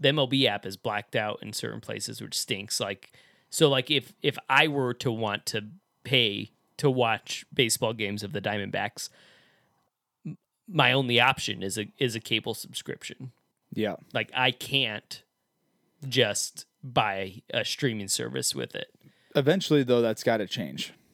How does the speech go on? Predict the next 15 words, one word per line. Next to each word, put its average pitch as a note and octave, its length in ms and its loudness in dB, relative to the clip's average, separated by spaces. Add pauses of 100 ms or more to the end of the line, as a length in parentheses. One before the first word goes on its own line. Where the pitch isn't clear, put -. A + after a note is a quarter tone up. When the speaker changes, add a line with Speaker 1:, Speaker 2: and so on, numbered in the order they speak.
(320)
Speaker 1:
Maybe. C3 560 2
Speaker 2:
Like, C3 180 4
their B2+ 160 4
market, B2+ 540 2 (500)
it B2+ 200 0
seems D#3 340 2
like A#2 180 4
they A2+ 160 4
would G#2 360 2 (260)
reconsider A2 960 0 (840)
the A2 140 0
people G#2+ 320 0
they G2+ 100 2
could F#2 180 -6
reach, E2+ 440 -6